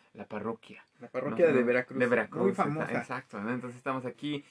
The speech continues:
Speaker 1: y nos prestaron un espacio para poder degustar del cafecito que solamente ellos preparan, un lecherito.
Speaker 2: Un
Speaker 1: Que, uh,
Speaker 2: lecherito.
Speaker 1: vaya, ¿no? Que está
Speaker 2: Sí, sí, sí.
Speaker 1: especial.
Speaker 2: Más ahorita que está haciendo frío.
Speaker 1: Está haciendo frescito,
Speaker 2: Sí.
Speaker 1: la verdad es que sí, en-, está haciendo bastante fresito.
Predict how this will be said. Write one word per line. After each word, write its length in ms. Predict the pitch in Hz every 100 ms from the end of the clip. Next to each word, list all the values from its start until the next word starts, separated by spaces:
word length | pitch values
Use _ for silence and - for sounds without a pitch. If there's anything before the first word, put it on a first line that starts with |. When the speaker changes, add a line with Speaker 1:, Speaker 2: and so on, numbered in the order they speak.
| -
Speaker 1:
y 40 | 127
nos 120 | 127
prestaron 340 | 143 127 139
un 160 | 143 143
espacio 460 | 139 - 143 156 143
para 200 | 127 113
poder 300 | 117 120 123
degustar 480 | 120 113 - 123 120
del 100 | 110
cafecito 400 | 110 113 117 120
que 80 |
solamente 340 | 120 127 131 139
ellos 180 | 127 -
preparan, 400 | 120 127 143 147
un 120 | 180
lecherito. 580 | 190 147 139 139 190 453 _ -
Speaker 2:
Un 60 | 127
Speaker 1:
Que, 0 |
uh, 60 |
Speaker 2:
lecherito. 800 | 123 127 135 131 139 151 175 180
Speaker 1:
vaya, 520 | 143 151 143 196 156
¿no? 200 | 135 160
Que 100 | -
está 360 | 139 156 156 147
Speaker 2:
Sí, 60 | 131
sí, 60 | 131 139
sí. 40 |
Speaker 1:
especial. 680 | 156 147 - 156 180 165 117 - -
Speaker 2:
Más 140 | 143 233
ahorita 220 | 160 175
que 60 | 156
está 160 | -
haciendo 300 | 151 165 160 147
frío. 220 | 135 127
Speaker 1:
Está 160 | 135 139
haciendo 240 | 147 151
frescito, 480 | 143 120 147 127 120
Speaker 2:
Sí. 40 | 110
Speaker 1:
la 80 | 113
verdad 180 | 120
es 60 | 156
que 120 | 151
sí, 140 | 143 165
en-, 200 | 143 - _ _ _ -
está 220 | 120 143
haciendo 340 | 139 156 147
bastante 400 | 123 120 147 143
fresito. 560 | 143 117 - 156 - 196